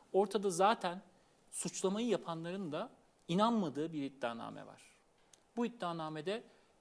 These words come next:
hani diyorlar ya terör falan filan diye gözümüzün önünde savundular. Bu iddianamede üç yüz elli tane, üç yüz elli kere haber kelimesi geçiyor.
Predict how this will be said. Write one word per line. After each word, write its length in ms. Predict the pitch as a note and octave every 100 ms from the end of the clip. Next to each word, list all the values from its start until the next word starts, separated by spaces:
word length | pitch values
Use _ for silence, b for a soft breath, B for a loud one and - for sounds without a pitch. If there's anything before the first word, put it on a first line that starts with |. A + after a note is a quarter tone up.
| _
hani 240 | - E3 D#3+
diyorlar 260 | A3 B3+
ya 180 | G#3 D3
terör 280 | - F3+ F3+
falan 320 | F3+ F3 F3
filan 300 | E3+ F3+ F3
diye 100 | D#3 C#3+ - - - D#3+
gözümüzün 380 | C3+ D#3 E3 D4+
önünde 340 | F3+ B2+ A#2
savundular. 600 | - A2+ A#2 A#2+ - C#4+ - B B -
Bu 60 |
iddianamede 500 | F4 A3 G3 F3+ B2+
üç 240 | - - G3
yüz 120 | E3+
elli 220 | F3+ G#3
tane, 460 | - C3 G#2+ D#3 - _ -
üç 140 | -
yüz 80 | D3+
elli 160 | F3 A3
kere 180 | E3
haber 360 | E3+ C3 C#3+ C#3+
kelimesi 400 | C3+ - - -
geçiyor. 320 | B2 - -